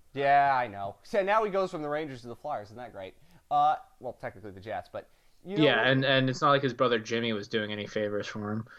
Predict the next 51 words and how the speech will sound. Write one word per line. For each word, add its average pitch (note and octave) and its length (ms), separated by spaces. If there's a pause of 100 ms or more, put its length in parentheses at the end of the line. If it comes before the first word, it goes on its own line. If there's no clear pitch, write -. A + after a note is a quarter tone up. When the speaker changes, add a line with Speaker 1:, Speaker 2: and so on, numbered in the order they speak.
(120)
Speaker 1:
No, D3 720
not E3+ 280
quite. G#2+ 420 (100)
Uh, D3 300
let's F#3 320
focus G#3 520
on, C#3+ 360 (100)
though, A#2+ 540 (200)
you F#3+ 240
told A3 280
me F#3+ 80
before E3+ 240
we E3 80
started D3+ 260
recording C3 440
that A2 100
there B2 100
was A#2 160
a B2 40
reason B2+ 260
why A#2+ 100
the A2+ 80
Flyers A2+ 360
did G#2+ 180
this, F#2+ 260
and G#2+ 320 (480)
I F#3 160
think E3+ 360
they're F3 100
gonna D3+ 140
pay D#3 200
him, C#3+ 80
like, C3 180
five C#3 200
to C3+ 60
six C#3 220
million C#3 220
dollars C3 240
to B2+ 60
be C3 80
their A#2 100
third B2+ 220
line A#2 180
center, B2+ 340
you G#2+ 60
know, F#2+ 120
behind G2 340 (180)
Giroux G2 300
and F#2 120
Couturier, E3 540 (400)
but C3 340